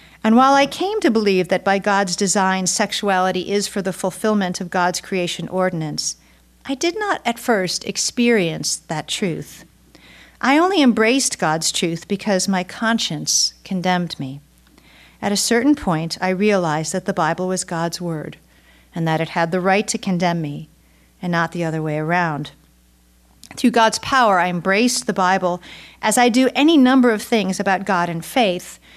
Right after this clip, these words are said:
that in my sin or limitation I don't experience firsthand. And because I embraced it as a new believer who still felt very much like I lived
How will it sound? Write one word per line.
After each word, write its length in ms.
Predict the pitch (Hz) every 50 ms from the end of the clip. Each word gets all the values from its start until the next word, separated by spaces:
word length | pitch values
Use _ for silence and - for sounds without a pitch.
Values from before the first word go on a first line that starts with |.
| - - _ -
that 180 | 202 208 202 -
in 180 | 240 233 226
my 160 | 214 202 196
sin 460 | 196 - - - - 269 233 202 190 185
or 120 | 180 190
limitation 680 | 190 202 196 190 185 - - 247 233 226 - - 202 185
I 100 | 185 202
don't 360 | 190 220 214 214 214 - -
experience 720 | 196 - - - - 240 240 226 196 175 165 165 156 - -
firsthand. 760 | - 170 151 151 - - - 214 196 170 156 147 156 - - _ _ _ _ _ _ _ _ _ _ _ - - - - - - - -
And 140 | 233 233
because 320 | 226 277 - - 339 349 349
I 120 | 320 294
embraced 560 | 262 240 226 233 233 226 240 247 240 - -
it 140 | 185 170 165 -
as 160 | - 196 -
a 60 | 214
new 180 | 208 220 240 247
believer 420 | 226 226 208 202 208 196 196 190
who 180 | 170 - 208 196
still 520 | - - - - - - 277 262 254 247
felt 400 | 247 - - 226 196 185 185 185
very 580 | 185 196 185 175 233 233 240 262 277 285 294 277
much 440 | 254 247 226 165 151 170 - - -
like 180 | 190 185 185
I 220 | 190 185 190 196 208
lived 440 | 214 208 202 190 190 185 175 -